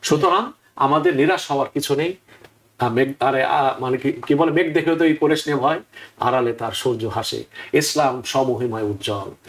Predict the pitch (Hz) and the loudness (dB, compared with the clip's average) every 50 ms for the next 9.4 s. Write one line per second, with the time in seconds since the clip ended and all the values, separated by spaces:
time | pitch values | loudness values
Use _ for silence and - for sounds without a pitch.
0 | - - - - 127 123 151 165 170 170 143 147 131 131 123 - - 202 226 220 | -20 -6 -2 0 2 2 2 2 2 2 2 2 2 2 0 0 2 2 4 6
1 | 202 185 170 151 143 135 - - 131 123 120 117 113 107 104 101 90 - 98 92 | 6 6 6 4 0 0 -2 -4 -4 -4 -4 -4 -4 -6 -6 -6 -6 -6 -6 -6
2 | 98 95 - - - - - - 151 190 220 185 190 240 240 247 254 - - 226 | -6 -8 -10 -16 -20 -18 -2 2 2 2 4 4 2 2 2 2 -2 0 0 0
3 | - 440 370 339 - - _ _ _ _ _ _ - - - - - 180 175 - | 0 2 0 -2 -2 -6 _ _ _ _ _ _ 0 0 0 -2 -4 -4 -4 -2
4 | 156 143 139 135 - 135 127 120 117 - - - - - - - 120 147 - 381 | 0 0 0 0 0 0 0 0 -2 -2 -6 -10 -16 -12 -4 2 4 4 6 6
5 | 392 370 370 185 247 247 - - 233 226 190 165 196 196 156 165 208 214 202 185 | 4 2 2 2 2 0 2 0 0 0 2 2 2 2 4 4 4 4 4 2
6 | 160 202 208 208 233 262 269 254 220 220 214 - - 370 - 165 156 143 156 147 | 0 -2 -2 0 0 0 2 2 2 2 0 0 0 0 2 2 2 0 0 2
7 | 143 139 123 113 113 110 - - _ _ - - - - - - - 175 160 165 | 2 2 0 0 -2 -4 -8 -12 _ _ -20 -20 -18 -6 -2 0 2 2 4 4
8 | 180 185 196 170 165 - 190 190 240 262 269 269 226 214 - 233 254 277 302 - | 4 4 4 4 2 2 2 4 6 6 4 4 2 0 0 2 2 2 2 0
9 | - - 233 214 170 139 - | 0 2 2 2 2 2 0